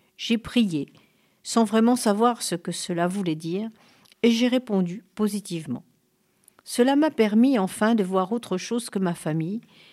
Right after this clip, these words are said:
et de faire autre chose que des études. Diplômé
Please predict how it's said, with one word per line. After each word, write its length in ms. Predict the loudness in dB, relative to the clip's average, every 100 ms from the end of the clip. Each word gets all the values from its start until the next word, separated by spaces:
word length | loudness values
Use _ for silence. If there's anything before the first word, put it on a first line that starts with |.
| _ _ -2
et 60 |
de 100 | 0
faire 260 | 0 0 0
autre 260 | -2 -4 -8
chose 300 | -4 -6 -6
que 140 | -6
des 200 | -6 -6
études. 420 | -8 -10 -18 -20 -20 _ _ _ _ _ _ _ -8
Diplômé 640 | -8 -2 0 2 2